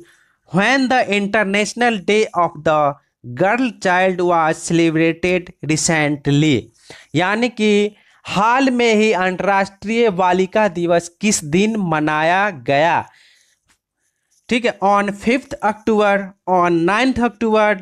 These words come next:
या फिर ऑप्शन नंबर सी on fourteenth October या फिर ऑप्शन नंबर डी जो है on eleventh अक्टूबर। तो फ्रेंड, अभी जो recently जो मनाया गया था, वो मनाया गया था on eleventh अक्टूबर को जो है ये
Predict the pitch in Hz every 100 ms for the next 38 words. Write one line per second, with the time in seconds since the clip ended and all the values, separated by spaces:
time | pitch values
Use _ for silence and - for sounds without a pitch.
0 | 185 175 180 190 196 190 160 170 - 190
1 | 185 185 170 175 170 156 151 156 147 143
2 | - 196 202 233 233 190 190 180 180 170
3 | 170 165 175 170 165 165 _ _ - 165
4 | 165 180 175 170 156 151 156 156 160 147
5 | 151 143 - 151 147 147 156 165 - -
6 | 139 - 135 127 127 107 - - - _
7 | - 196 196 208 185 180 175 170 190 190
8 | 180 175 170 175 175 233 202 190 165 170
9 | 165 160 156 160 147 175 220 - _ -
10 | 147 156 160 160 165 175 - 160 180 -
11 | 170 156 160 185 208 156 151 - 147 147
12 | 143 143 139 135 156 147 151 226